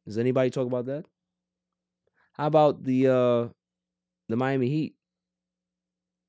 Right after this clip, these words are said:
when they won their championship? Or was it the first year when they got to the finals against the, the,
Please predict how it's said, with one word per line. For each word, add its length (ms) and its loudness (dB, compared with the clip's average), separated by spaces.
when 260 -2
they 440 0
won 260 -4
their 160 0
championship? 600 -8
Or 140 2
was 180 0
it 80 -8
the 80 -4
first 340 -2
year 160 0
when 160 -2
they 120 -2
got 240 -2
to 80 -8
the 80 -6
finals 400 -6
against 360 -6
the, 120 -4
the, 220 -6